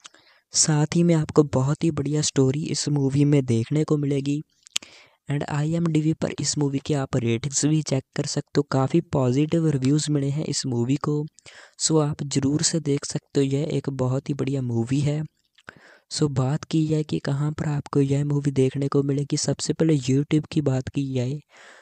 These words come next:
तो YouTube पर तो आपको Catch Me If You Can मूवी देखने को नहीं मिलती। इस मूवी को देखने के लिए आपको ओटीटी प्लेटफॉर्म पर जाना होगा। यह मूवी आपको किसी न किसी ओटीटी प्लेटफॉर्म पर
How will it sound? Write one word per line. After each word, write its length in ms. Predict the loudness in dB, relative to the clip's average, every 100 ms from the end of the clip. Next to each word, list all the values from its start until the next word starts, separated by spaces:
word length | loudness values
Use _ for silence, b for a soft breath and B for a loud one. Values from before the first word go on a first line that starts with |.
| B
तो 80 | 2
YouTube 520 | 4 6 4 4 2
पर 180 | 2 0
तो 160 | 0 0
आपको 460 | 0 -2 0 0 2
Catch 300 | 0 0 -2 -2
Me 160 | -2
If 80 | -2
You 180 | 2 2
Can 340 | 2 -2 0
मूवी 320 | 2 4 4
देखने 340 | 2 0 0 -2
को 140 | -2
नहीं 340 | -2 0 0 0
मिलती। 420 | 0 0 -4 -4 -8 -20 -20 -20 _ B B B B -2
इस 200 | 0 0
मूवी 280 | 0 2
को 160 | 0 0
देखने 400 | 0 0 0 -2
के 180 | -2 0
लिए 160 | 0 -2
आपको 460 | -2 -4 -2 0 2
ओटीटी 380 | 4 2 4 2
प्लेटफॉर्म 540 | 2 0 -2 -2 -4
पर 160 | -2 -4
जाना 360 | -2 -2 0 0
होगा। 380 | 0 0 -2 -6 _ _ _ B B B B B -2
यह 220 | 2 2
मूवी 240 | 2 2
आपको 260 | 2 2 -2
किसी 300 | -2 0 0
न 80 | 0
किसी 260 | -2 -2
ओटीटी 360 | 0 0 0 0
प्लेटफॉर्म 500 | 0 -2 -2 -2 0
पर 200 | -2